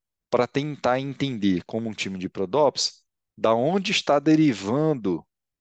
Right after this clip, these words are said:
os interesses para definir realmente o que é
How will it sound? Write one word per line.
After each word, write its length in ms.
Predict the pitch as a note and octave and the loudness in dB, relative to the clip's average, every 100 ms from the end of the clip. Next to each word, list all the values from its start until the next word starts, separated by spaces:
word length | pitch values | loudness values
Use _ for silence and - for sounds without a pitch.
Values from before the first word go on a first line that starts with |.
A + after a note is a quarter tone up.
| _ _ _ _ _ _ - - - - _ _ - | _ _ _ _ _ _ -20 -20 -20 -20 _ _ -4
os 240 | A#2+ A#2 | -2 -2
interesses 960 | D3 - C3+ A2 G#2 A2+ - - - - | -4 0 2 4 6 4 2 0 0 -2
para 220 | - C#3+ | 0 0
definir 600 | C#3+ G3 - F3 C#3 B2 | 2 0 0 -4 -2 -2
realmente 580 | A#2+ F#3+ D3 C3 - A2 | 0 0 -2 -4 -6 -8
o 40 | |
que 220 | - A2+ | -2 2
é 280 | G2+ F#2+ F2+ | 4 4 2